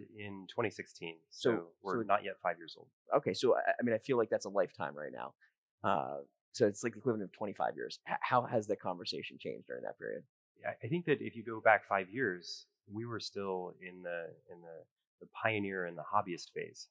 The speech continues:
Speaker 1: if you will. Uh, so you look at Anusha, you look at what Richard,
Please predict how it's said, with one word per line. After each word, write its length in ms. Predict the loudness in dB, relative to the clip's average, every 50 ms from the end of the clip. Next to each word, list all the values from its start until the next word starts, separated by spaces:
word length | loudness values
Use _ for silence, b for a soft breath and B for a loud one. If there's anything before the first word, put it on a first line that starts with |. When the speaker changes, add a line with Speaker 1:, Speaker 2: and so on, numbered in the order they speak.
| _
Speaker 1:
if 100 | -18 -10 -8
you 100 | -4 0
will. 240 | 0 0 0 -2 _ _ _ _ _ _ _ _ -6
Uh, 140 | -4 -4 -4
so 300 | -2 -2 -2 -2 -4 -4 -8 -10
you 100 | -10 -8
look 160 | -8 -8 -8
at 80 | -8 -10 -10
Anusha, 460 | -10 -10 -8 -6 -4 -2 -2 -2 -2 -4 -8
you 80 | -14 -16
look 160 | -14 -12 -10
at 100 | -12 -10 -8
what 140 | -8 -10 -10 -10 _ _ _
Richard, 360 | -10 -10 -8 -8 -8 -10 -10